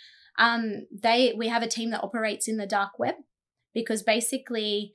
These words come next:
what a lot of people don't know is there is a whole nother world out there in the dark web. Um, so the dark web is basically the bottom of the iceberg. The tip of the iceberg is, like,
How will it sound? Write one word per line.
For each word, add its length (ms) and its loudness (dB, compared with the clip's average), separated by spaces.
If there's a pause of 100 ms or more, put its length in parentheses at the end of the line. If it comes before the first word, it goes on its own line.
(160)
what 180 4
a 40 6
lot 160 4
of 80 -2
people 280 -4
don't 260 -2
know 380 0 (200)
is 400 -2
there 300 -2
is 300 -2
a 40 -2
whole 680 4
nother 440 2
world 540 0
out 320 2
there 340 -2
in 220 -6
the 80 -8
dark 380 -6
web. 480 4 (420)
Um, 600 2 (180)
so 160 0
the 100 2
dark 320 6
web 200 4
is 100 2
basically 560 2
the 100 -2
bottom 380 0
of 100 -6
the 140 -4
iceberg. 640 -4
The 100 -2
tip 220 0
of 80 0
the 100 4
iceberg 580 0
is, 140 -8
like, 200 -6